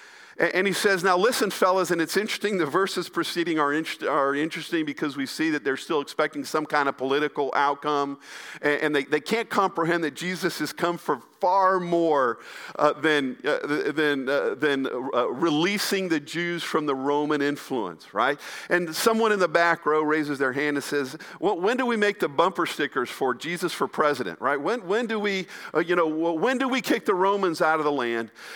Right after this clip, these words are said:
Uh, a-, and Jesus says, "I'm not, I'm not here, uh, I'm not here for a political reason. I'm here for far more.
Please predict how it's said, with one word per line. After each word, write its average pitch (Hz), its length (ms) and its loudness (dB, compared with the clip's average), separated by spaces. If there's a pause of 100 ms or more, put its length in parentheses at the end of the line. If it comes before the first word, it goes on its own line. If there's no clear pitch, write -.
(140)
Uh, 135 320 4
a-, 143 220 0
and 160 100 -2
Jesus 185 300 -2
says, 180 260 2
"I'm 175 160 2
not, 202 240 0
I'm 190 160 0
not 185 240 2
here, 170 360 0 (100)
uh, 139 200 2
I'm 147 140 0
not 151 200 2
here 151 180 -2
for - 160 -4
a 127 40 0
political 120 480 -2
reason. 107 320 -6
I'm 104 200 -2
here 185 140 -4
for - 180 -8
far 240 360 -2
more. 220 560 -8